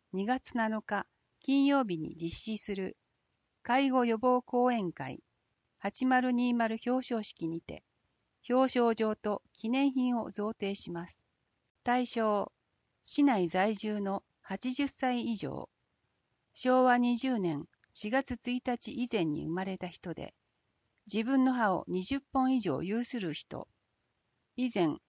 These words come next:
表彰を受けた人は対象外です。応募方法、十二月二十五日水曜日までに、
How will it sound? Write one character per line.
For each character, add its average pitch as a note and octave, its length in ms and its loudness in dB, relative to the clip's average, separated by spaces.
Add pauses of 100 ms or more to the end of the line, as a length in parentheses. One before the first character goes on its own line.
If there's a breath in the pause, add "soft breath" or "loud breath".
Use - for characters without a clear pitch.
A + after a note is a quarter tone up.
(140)
表 C#4+ 180 2
彰 C4 220 2
を C4 60 4
受 B3 160 -4
け - 20 -18
た F#3+ 100 -6
人 A3+ 280 -6
は D#3+ 180 -4 (120)
対 G#3 200 -2
象 G#3 240 -4
外 A2+ 220 -8
で A2+ 160 -14
す。 - 100 -20 (540)
応 C4 240 4
募 C#4 160 4
方 B3+ 260 2
法、 C#3 340 -4 (520)
十 C4 240 2
二 C4 180 4
月 B3 320 -4
二 A#3+ 220 0
十 F#3 200 0
五 F#3 140 -2
日 - 400 -6 (380)
水 C4+ 260 0
曜 C#4 220 4
日 F3+ 100 0
ま E3 140 -2
で D3+ 160 -6
に、 D#3+ 200 -10